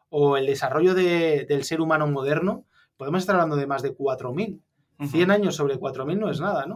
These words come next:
Speaker 1: Entonces hay que poner todo en perspectiva para saber el alcance de las cosas.
Speaker 2: Completamente de acuerdo. Mira, hilando al principio lo que le has dicho, una frase que se le atribuye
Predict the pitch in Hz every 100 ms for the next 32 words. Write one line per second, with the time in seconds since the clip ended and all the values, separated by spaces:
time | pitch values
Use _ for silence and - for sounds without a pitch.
0 | 170 151 151 156 165 165 160 160 147 139
1 | - 120 147 175 143 - 127 151 170 _
2 | - - 131 120 120 160 147 127 113 127
3 | 110 _ - _ _ _ _ 131 131 135
4 | 120 175 113 135 185 139 - - 165 143
5 | 131 143 165 156 156 151 165 202 165 117
6 | 131 135 123 87 135 139 139 143 147 147
7 | 143 135 117 98 113 131 131